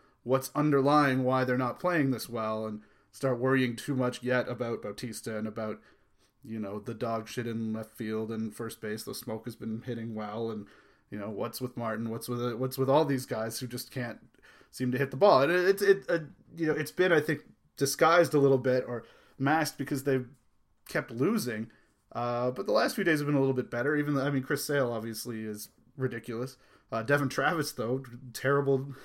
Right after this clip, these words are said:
terrible start for Devon Travis, but managed to get a hit off Sale today. And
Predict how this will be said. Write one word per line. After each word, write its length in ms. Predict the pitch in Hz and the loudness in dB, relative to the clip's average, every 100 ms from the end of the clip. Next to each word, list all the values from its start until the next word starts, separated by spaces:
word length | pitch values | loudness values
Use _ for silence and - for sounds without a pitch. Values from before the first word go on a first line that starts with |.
| - | -10
terrible 380 | - 151 143 139 | 2 2 4 0
start 280 | - 131 | 0 0
for 100 | - | 0
Devon 220 | 131 131 127 | 0 0 2
Travis, 400 | 135 139 113 - | 2 2 0 -6
but 140 | 113 | -6
managed 240 | 123 120 | -6 -6
to 60 | 123 | -8
get 100 | 120 | -6
a 60 | 113 | -2
hit 100 | 123 | -4
off 240 | 110 107 - | -4 -10 -14
Sale 320 | - 113 113 | -10 -8 -8
today. 320 | 110 104 117 | -8 -10 -8
And 140 | 110 | -10